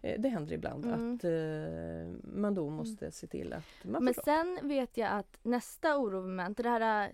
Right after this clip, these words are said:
Speaker 2: fram till tjugotvå veckor, när det slutade sen att jag inte mådde illa, då blev jag nervös inför förlossningen.
Speaker 1: Mm.
Speaker 2: Och då gick jag till min barnmorska och sa så här: "Nej, men jag kör kejsarsnitt. Jag
Speaker 1: Mm.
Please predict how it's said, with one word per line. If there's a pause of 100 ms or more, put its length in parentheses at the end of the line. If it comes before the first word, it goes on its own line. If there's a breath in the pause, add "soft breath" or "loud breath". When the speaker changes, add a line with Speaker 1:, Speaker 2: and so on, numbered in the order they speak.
(120)
Speaker 2:
fram
till
tjugotvå
veckor,
när
det
slutade
sen (180 soft breath)
att
jag
inte
mådde
illa, (260 loud breath)
då
blev
jag
nervös
inför
förlossningen.
Speaker 1:
Mm. (260 loud breath)
Speaker 2:
Och
då
gick
jag
till
min
barnmorska
och
sa
så
här:
"Nej,
men
jag
kör
kejsarsnitt. (1200)
Jag
Speaker 1:
Mm.